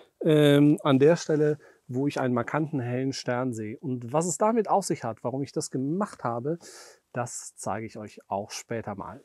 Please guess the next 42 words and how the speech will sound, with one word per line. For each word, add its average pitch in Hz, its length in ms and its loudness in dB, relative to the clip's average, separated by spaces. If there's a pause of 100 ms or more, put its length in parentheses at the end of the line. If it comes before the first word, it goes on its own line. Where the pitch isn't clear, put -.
Ich 208 240 0
fange 156 200 2
jetzt 139 160 0
mal 123 120 0
an. 180 260 0 (300)
An 165 160 4
diesem 226 260 6
Punkt 214 320 4
hier 117 400 0 (220)
ist 165 160 2
es 160 120 -4
kritisch. 156 640 2
Also 135 300 2
ihr 143 140 4
müsst 165 340 2
euren 151 260 4
Fokus, 165 680 0
der 139 120 -2
Fokus 175 320 -2
muss 147 200 0
sitzen 180 400 0
jetzt 151 340 0 (300)
und 143 580 6
der 135 260 4
Bildausschnitt 139 640 4
muss 131 220 0
sitzen, 151 540 0 (240)
denn 135 160 4
jetzt 170 240 4
drückt 180 240 2
ihr 147 100 8
auf 131 100 2
den 135 120 0
Auslöser 143 560 2
und 131 100 0
belichtet, 143 640 -2
was 131 180 -6
weiß 127 220 -2
ich, 196 180 -6
eine 139 100 -2
Stunde, 180 300 -2
eine, 127 180 0